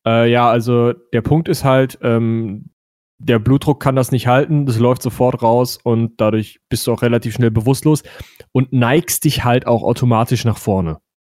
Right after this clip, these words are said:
Also du kannst das willentlich machen, du kannst es aber auch,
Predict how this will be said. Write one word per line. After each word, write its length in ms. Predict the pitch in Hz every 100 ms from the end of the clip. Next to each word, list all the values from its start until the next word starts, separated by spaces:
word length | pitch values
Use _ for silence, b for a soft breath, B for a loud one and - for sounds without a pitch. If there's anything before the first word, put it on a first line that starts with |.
| _
Also 380 | 117 120 123 120 _ _
du 80 | - -
kannst 280 | 147 170
das 200 | 139 107
willentlich 380 | 135 185 180 156
machen, 300 | 151 151 151
du 100 | 131
kannst 400 | - 127 139 -
es 140 | 127 -
aber 400 | 101 104 104 78
auch, 360 | 95 95 -